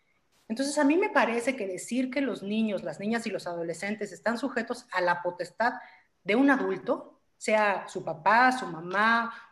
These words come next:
un tutor, me parece terrible, porque los niños son personas, son personas pequeñitas, ¿no?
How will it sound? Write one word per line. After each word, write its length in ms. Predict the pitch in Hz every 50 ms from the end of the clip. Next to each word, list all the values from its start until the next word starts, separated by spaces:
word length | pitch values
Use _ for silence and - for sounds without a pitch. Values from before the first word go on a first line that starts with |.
| _
un 140 | 196 196 196
tutor, 480 | - 175 175 - - 202 220 262 277 - - - - _ _ _ _
me 120 | - 208
parece 220 | - 220 226 - 294
terrible, 640 | - 294 277 294 339 359 339 269 185 - - - _ _
porque 240 | - 208 - 233 240
los 120 | 247 233
niños 180 | 269 302 320 -
son 160 | 330 302 294
personas, 640 | 269 262 - - 277 277 254 160 - - - - - _ _ _ _ _ _ _ _
son 220 | - - 208 214
personas 560 | 262 277 277 277 285 233 226 240 277 285 - - - - - _ _ _
pequeñitas, 960 | 214 208 - 196 196 208 233 262 277 262 - 262 285 330 359 - - - -
¿no? 340 | 233 233 269 349 359 -